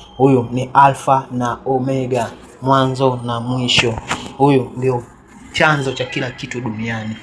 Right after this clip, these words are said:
Asante. Ulikuwa nami Ansen Julius. Sasa mwisho wa video hii. Sasa tuende moja kwa moja. Bonyeza alama ya subscribe kujiunga na familia hii ya Banse Family, Banse T V. Mm. Ili tuwe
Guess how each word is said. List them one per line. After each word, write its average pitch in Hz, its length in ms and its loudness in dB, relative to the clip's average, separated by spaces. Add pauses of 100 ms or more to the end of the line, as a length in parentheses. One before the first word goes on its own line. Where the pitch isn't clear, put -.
(1400)
Asante. 139 360 0 (420)
Ulikuwa 156 220 4
nami 156 240 4
Ansen 135 400 0
Julius. 123 320 -2
Sasa 117 260 -6
mwisho 135 300 0
wa 131 80 4
video 131 280 0
hii. 127 260 -4 (420)
Sasa 123 180 -4
tuende 131 240 -6
moja 127 160 -4
kwa 123 100 -8
moja. 123 280 -8 (180)
Bonyeza 135 320 -2
alama 120 260 -4
ya 117 120 -10
subscribe 135 560 -4 (400)
kujiunga 151 380 2
na 117 160 -2
familia 127 480 0
hii 131 160 0
ya 131 80 0
Banse 127 280 -2
Family, 131 300 -4
Banse 131 260 -2
T 123 180 -6
V. 127 280 0 (460)
Mm. 127 280 -4 (540)
Ili 139 180 0
tuwe 127 280 -2